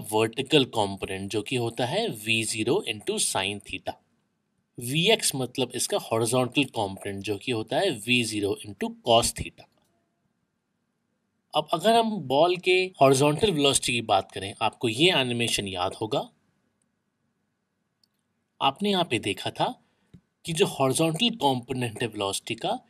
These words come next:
वो सेम है, क्योंकि बॉल पे इस वक्त हॉरिजॉन्टल कोई भी फोर्स नहीं लग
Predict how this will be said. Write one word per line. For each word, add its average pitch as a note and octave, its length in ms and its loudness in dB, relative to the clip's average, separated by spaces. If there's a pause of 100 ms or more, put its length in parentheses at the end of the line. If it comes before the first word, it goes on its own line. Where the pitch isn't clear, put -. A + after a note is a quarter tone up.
(260)
वो G3 140 4
सेम C#3+ 560 6
है, F2+ 200 -8 (440)
क्योंकि F3+ 420 0 (380)
बॉल C#3+ 240 8
पे F3 140 2 (100)
इस B2+ 260 0
वक्त G3+ 180 -2
हॉरिजॉन्टल A#2+ 720 0 (180)
कोई C#3+ 240 6
भी E3+ 160 0
फोर्स B2+ 420 2
नहीं A2+ 180 -4
लग G#2 180 -4